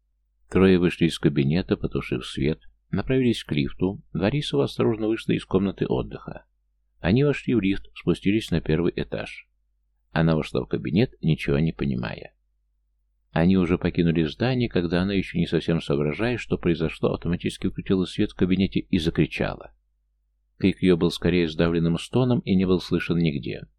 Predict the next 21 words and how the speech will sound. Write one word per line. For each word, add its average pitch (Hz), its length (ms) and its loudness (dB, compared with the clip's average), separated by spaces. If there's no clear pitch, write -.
но 95 140 2
все 87 160 0
трое 92 260 2
вышедших 80 460 -2
из 71 140 -4
здания 95 340 0
обратили 92 320 -2
внимание 85 460 0
на 90 80 0
загоревшийся 85 580 -2
свет - 280 -2
в - 20 -20
кабинете 78 500 0
директора. - 600 -4
«Кто - 260 -2
это 80 280 4
может 73 360 0
быть?» — 92 300 -4
тревожно 80 320 2
спросил - 400 -2
Осман. 78 540 -2